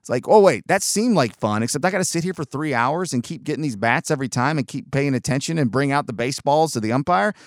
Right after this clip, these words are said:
This actually isn't quite as cool as it seemed." I mean, it is. It's like, before and after, it's great, but during,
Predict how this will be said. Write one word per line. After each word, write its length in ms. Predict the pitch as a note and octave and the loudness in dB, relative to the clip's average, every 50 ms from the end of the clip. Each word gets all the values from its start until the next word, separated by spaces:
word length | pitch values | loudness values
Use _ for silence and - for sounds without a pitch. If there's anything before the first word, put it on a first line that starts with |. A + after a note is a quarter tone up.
| - - - | -20 -8 -2
This 140 | F#3 G#3 F#3+ | -2 2 2
actually 400 | A#3 A#3+ A#3 - - G3 F#3 E3+ | 2 2 2 0 0 0 2 4
isn't 260 | F#3 E3+ F3 E3 C3 | 4 2 2 -2 -4
quite 300 | - C#3+ E3+ F3 F3+ E3+ | -2 2 2 2 4 2
as 100 | C#3+ - | 0 -2
cool 400 | - - D#3 D#3 D#3 C#3+ C3+ B2 | -2 -2 0 2 2 2 2 2
as 140 | A#2+ A2+ A2 | 2 0 -2
it 120 | G#2+ - | -4 -4
seemed." 680 | - - D#3+ E3+ E3+ D3+ B2 G2+ E2 D#2 D2+ - - _ _ _ _ _ _ _ _ _ - | -4 -2 0 2 4 4 4 2 2 -4 -8 -12 -16 _ _ _ _ _ _ _ _ _ -2
I 80 | - F#3 | 2 2
mean, 140 | G#3 G3 F#3+ | 4 4 2
it 100 | G3 G#3+ | 4 6
is. 280 | A#3+ A3 D#3 A#2+ G#2+ | 6 6 4 4 -2
It's 60 | D3 | -2
like, 160 | D#3 D#3 C3 B2 | -4 -4 -4 -6
before 520 | D3 B2 - - G3 G#3+ A3 A3 A3 F#3 | -8 -8 -2 0 0 2 4 4 4 4
and 80 | D#3 D#3+ | 2 -2
after, 360 | E3+ F3+ F#3+ - - C#3 B2 | -2 -2 -2 -2 -2 -2 -2
it's 140 | A2 - - | -2 -4 -6
great, 360 | - C#3+ E3 F3 F3 C3+ - | -2 2 2 2 2 0 -2
but 280 | C3 A2 G#2 G2+ F#2 | -6 -8 -10 -8 0
during, 640 | G#2 F3+ A#3+ C#4 C4 A3+ D3+ B2 A#2 A#2 A#2 A2 G#2 | 2 4 4 4 2 0 0 0 0 0 0 0 -2